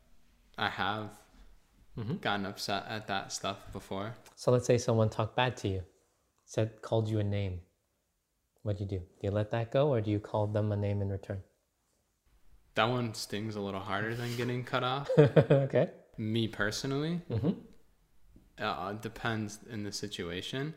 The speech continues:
Speaker 2: Mm-hmm.
Speaker 1: I, I most likely would not call them a name, but it would be very hard for me to not let that affect me.
Speaker 2: But you see how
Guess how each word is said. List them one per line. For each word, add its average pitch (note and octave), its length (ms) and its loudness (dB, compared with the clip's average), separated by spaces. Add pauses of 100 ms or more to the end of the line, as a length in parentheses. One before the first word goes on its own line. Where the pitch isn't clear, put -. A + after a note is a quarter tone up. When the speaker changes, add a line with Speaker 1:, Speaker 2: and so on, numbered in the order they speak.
(140)
Speaker 2:
Mm-hmm. A2+ 200 -6 (100)
Speaker 1:
I, G#2 40 -4 (220)
I G#2+ 220 -2
most G#2+ 420 -2
likely G2 340 -4
would G2+ 200 -2
not G2 220 -2
call G#2 180 -2
them G#2+ 140 -4
a G#2 40 -4
name, G#2+ 400 -6
but F2+ 440 -6 (680)
it A2 120 -4
would G#2 200 -4
be G#2 160 -4
very G2+ 240 0
hard G#2 260 -2
for G2+ 200 -6
me G2+ 240 -4 (120)
to - 60 -12
not F#2 340 -4
let F#2 180 -6
that F2 120 -6
affect - 380 -14
me. C#2 100 -12 (500)
Speaker 2:
But C#3+ 120 2
you A#2+ 100 4
see A#2 320 2
how G2+ 540 4